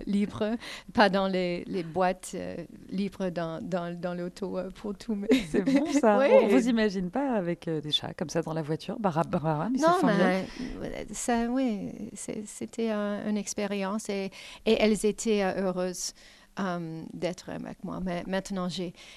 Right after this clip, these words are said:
Speaker 1: j'ai trouvé une, euh, une, euh,
Speaker 2: Une nounou ?
Speaker 1: garde-chat,
Speaker 2: <laughs>
Speaker 1: une garde-chat <laughs> qui, euh,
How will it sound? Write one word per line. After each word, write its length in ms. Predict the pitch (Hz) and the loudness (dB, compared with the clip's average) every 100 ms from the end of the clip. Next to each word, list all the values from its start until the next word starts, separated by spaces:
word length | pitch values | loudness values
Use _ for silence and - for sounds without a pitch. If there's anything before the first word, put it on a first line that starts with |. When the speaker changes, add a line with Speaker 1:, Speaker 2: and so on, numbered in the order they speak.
| - | -8
Speaker 1:
j'ai 240 | 180 185 | -2 -2
trouvé 360 | 180 - 185 190 185 175 | -4 -6 -4 -2 -2 -4
une, 300 | 165 165 180 - - - - - - _ - - | -6 -6 -10 -14 -20 -20 -20 -18 -20 _ -14 -10
euh, 60 | 196 156 - | -8 -8 -8
une, 240 | 175 175 | -6 -4
euh, 140 | 156 175 | -6 -4
Speaker 2:
Une 180 | 165 | 0
nounou ? 240 | 180 185 247 | 2 6 6
Speaker 1:
garde-chat, 500 | 190 190 - - 214 180 151 | 4 2 -2 4 4 4 2
Speaker 2:
<laughs> 220 | 214 - | 0 2
Speaker 1:
une 120 | 208 | 0
garde-chat 640 | 196 190 180 - - 190 277 - - | 4 2 2 -2 -2 0 -2 -4 2
<laughs> 680 | 247 294 320 269 254 190 - | 8 10 12 12 10 4 0
qui, 200 | 220 202 | 0 2
euh, 300 | 190 175 | 2 0